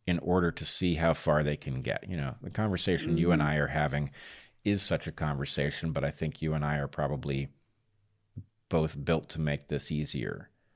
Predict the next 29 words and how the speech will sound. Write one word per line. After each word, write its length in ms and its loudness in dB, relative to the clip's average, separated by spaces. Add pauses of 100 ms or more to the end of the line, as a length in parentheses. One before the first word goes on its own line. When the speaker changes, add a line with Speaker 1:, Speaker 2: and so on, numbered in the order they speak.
(280)
Speaker 1:
But 140 0
in 180 2
general, 460 8
I, 80 4
what 180 2
I 60 6
wanna 300 4
Speaker 2:
Mm-hmm. 80 0
Speaker 1:
do 220 4
is 160 2
have 200 0
people 320 0
who 120 0
wouldn't 360 2
ordinarily 540 0
be 120 -6
sitting 320 -4
down 260 0
together 500 -4 (240)
and 120 -6
who 100 -4
might 240 0
fear 300 4
what 180 2
would 120 0
happen 320 0
if 160 -2
they 140 0
did, 480 -2